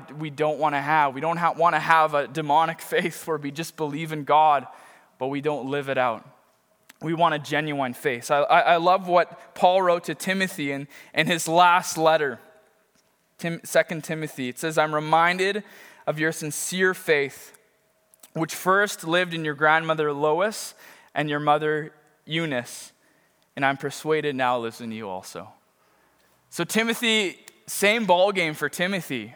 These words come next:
right? When, when he maybe gave his <laughs> testimony at a baptism service, hey, it, it was, it was maybe similar. "Hey, I accepted God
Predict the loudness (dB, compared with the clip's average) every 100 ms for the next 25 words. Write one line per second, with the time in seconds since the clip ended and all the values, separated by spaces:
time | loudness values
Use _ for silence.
0 | _ 2 6 6 4 -2 -20 -20 _ _
1 | _ _ 0 0 0 -2 -2 -2 0 0
2 | 0 0 0 2 0 -2 -2 -6 -10 -20
3 | -6 2 2 2 0 2 2 2 4 4
4 | 6 4 4 -4 -4 0 2 4 2 -4
5 | -10 -16 -20 -20 _ 2 4 6 2 0
6 | -2 -4 -2 0 0 -4 -8 -6 -2 0
7 | 0 -2 0 4 2 2 0 2 2 0
8 | -2 -2 -4 2 4 6 4 2